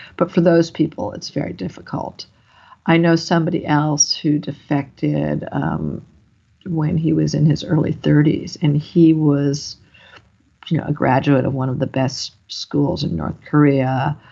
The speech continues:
a technology whiz. He did a lot of, um, lot with computers. But when he got out of, um,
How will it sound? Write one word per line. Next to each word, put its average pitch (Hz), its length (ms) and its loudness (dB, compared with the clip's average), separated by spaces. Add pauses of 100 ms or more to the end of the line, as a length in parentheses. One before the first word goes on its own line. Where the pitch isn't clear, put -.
(420)
a 123 60 0
technology 135 760 -2
whiz. 139 400 -2
He 156 80 -4
did - 180 -4
a 151 40 0
lot - 240 -2
of, - 240 -6
um, - 300 -2
lot 127 220 -2
with - 140 -20
computers. 156 920 0 (640)
But 147 200 2
when 156 140 2
he 175 260 0
got 151 280 0
out 156 320 0
of, 143 380 -2
um, 147 560 -6